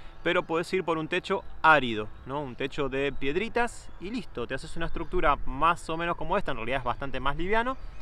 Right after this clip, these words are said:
y ya está, le ponés piedritas y con eso ya tenés uno de los beneficios del techo vivo, y es que hoy en día el techo vivo es bastante,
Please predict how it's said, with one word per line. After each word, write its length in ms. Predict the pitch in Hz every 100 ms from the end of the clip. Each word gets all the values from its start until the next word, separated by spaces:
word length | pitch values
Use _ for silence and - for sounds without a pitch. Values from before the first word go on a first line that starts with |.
| - - - -
y 40 | 208
ya 100 | 262
está, 220 | 381 - -
le 120 | -
ponés 240 | 151 190
piedritas 600 | 185 180 196 180 208 202 -
y 80 |
con 180 | 139 143
eso 180 | 160 180
ya 140 | 170 147
tenés 320 | 151 165 -
uno 440 | - 185 196 202 -
de 120 | 127 123
los 120 | 113
beneficios 600 | 117 113 135 - - 113
del 160 | 107
techo 280 | - - 175
vivo, 320 | 185 185 202 - - -
y 80 | 147
es 60 | 160
que 180 | 165 160
hoy 220 | 208 220
en 80 | 196
día 200 | 208 196
el 80 | 165
techo 260 | 160 165
vivo 240 | 156 165 151
es 80 | 127
bastante, 880 | 113 - 156 160 156 139 - 120